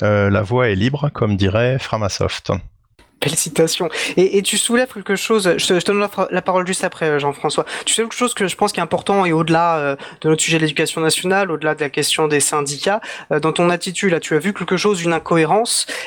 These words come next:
Speaker 2: et c'est quelque chose qu'on peut voir au quotidien avec les administrations, dans, dans une entreprise, qu'importe.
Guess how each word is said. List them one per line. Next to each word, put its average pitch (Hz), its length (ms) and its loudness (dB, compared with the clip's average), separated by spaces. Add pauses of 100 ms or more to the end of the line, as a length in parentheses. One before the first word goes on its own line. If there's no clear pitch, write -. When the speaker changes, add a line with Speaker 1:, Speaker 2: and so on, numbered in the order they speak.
Speaker 2:
et 156 160 6
c'est - 140 0
quelque - 100 -10
chose 240 140 0
qu'on 190 100 -2
peut 160 140 0
voir 156 420 2
au 143 60 -8
quotidien 151 260 -6
avec 170 120 -4
les 147 80 -2
administrations, 160 1000 4
dans, 139 360 2
dans 143 200 -2
une 143 60 2
entreprise, 151 480 0
qu'importe. 202 500 -2